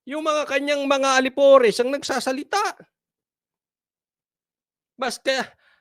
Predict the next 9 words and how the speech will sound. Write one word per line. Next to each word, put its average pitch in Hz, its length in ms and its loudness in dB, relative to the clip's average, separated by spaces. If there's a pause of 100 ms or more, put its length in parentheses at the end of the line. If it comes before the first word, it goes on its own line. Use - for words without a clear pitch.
(300)
ang 233 160 -2
dami 269 320 4
mong 254 480 -6
laban, 185 720 2 (960)
meron 254 480 0
kang 226 320 -2 (400)
boses 202 720 2
pagdating 214 480 -4
sa 208 160 -6